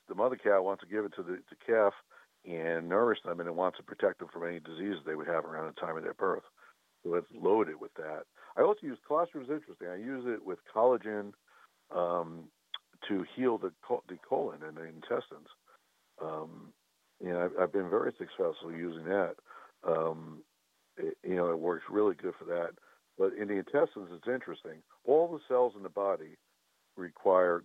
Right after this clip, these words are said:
gl-, glucose to live on, except the, the intest-, small and large intestine.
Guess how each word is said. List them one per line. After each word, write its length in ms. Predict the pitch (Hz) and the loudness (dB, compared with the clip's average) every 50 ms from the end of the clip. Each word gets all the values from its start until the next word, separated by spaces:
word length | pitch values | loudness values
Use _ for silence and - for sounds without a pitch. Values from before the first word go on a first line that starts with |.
| - - | -6 -16
gl-, 100 | 104 - _ - - | -18 -18 _ -16 -8
glucose 420 | - 98 104 - - 82 78 78 - | -6 -4 -4 -2 -2 -2 -2 -4 -6
to 60 | - 80 | -8 -6
live 220 | 85 85 80 73 | -4 -4 -4 -4
on, 200 | 71 71 - - - - - _ _ _ _ _ _ _ _ _ _ - | -6 -10 -12 -14 -18 -20 -20 _ _ _ _ _ _ _ _ _ _ -12
except 460 | 95 92 - - - 117 117 - _ | -10 -8 -2 2 4 4 4 4 _
the, 200 | - 95 90 87 85 - - | -6 -12 -12 -12 -14 -14 -12
the 120 | 90 85 | -12 -12
intest-, 400 | 82 76 - - - 107 98 - - - - | -12 -12 -10 -4 -2 -2 -2 -2 -4 -12 -12
small 300 | - 104 104 110 110 101 | -6 -2 2 2 2 2
and 80 | 87 87 | 2 0
large 260 | 90 90 90 85 - | 0 0 0 0 -2
intestine. 560 | - 78 - - 90 - - - - - _ | -8 -12 -10 -8 -8 -8 -8 -12 -20 -20 _